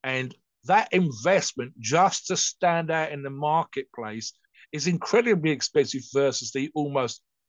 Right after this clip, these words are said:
daily common white ones, Steve. Those would be a lot cheaper to buy, a lot cheaper to produce, a lot cheaper to label, and so on and so forth. It's why a load of labs do that,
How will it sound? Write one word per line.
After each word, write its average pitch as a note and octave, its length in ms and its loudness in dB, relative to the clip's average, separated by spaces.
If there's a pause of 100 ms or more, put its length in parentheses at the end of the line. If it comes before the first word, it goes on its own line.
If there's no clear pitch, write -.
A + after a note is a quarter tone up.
(180)
daily D3+ 440 0
common C#3 540 -2 (140)
white C#3+ 320 2
ones, A2+ 260 -8
Steve. A2+ 260 -6
Those D#3+ 300 2
would D#3+ 160 -8
be C#3+ 120 2
a C3 40 2
lot C#3+ 160 -4
cheaper D3 260 -6
to B2+ 120 -6
buy, B2 380 0
a A#2 40 -4 (360)
lot D3+ 180 -4
cheaper C#3 200 -4
to B2+ 100 -2
produce, A#2+ 420 -4
a - 20 -4
lot D#3+ 140 2
cheaper C3+ 260 -4
to B2 120 -4
label, A#2+ 460 -2 (320)
and - 60 -10
so F#3+ 140 2
on C#3 80 2
and A#2 100 -2
so A2+ 180 -2
forth. A#2 280 -2
It's - 120 -8
why B2+ 160 2
a B2 40 0
load D3+ 260 2
of B2 80 0
labs A#2+ 320 -2
do A#2 120 -8
that, A#2 200 -4